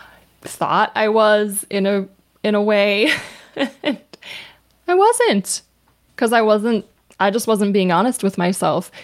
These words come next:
But isn't that what a people pleaser is? We're never honest.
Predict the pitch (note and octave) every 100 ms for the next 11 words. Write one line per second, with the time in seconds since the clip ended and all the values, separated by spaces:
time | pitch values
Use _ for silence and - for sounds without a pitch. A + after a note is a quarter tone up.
0 | - A3 G#3+ G#3 G#3+ - G#3 - G#3 G3+
1 | A3+ A3 G3+ E3 F3 A3 A3 B3+ G#3+ -
2 | E3 G3 F#3+ - -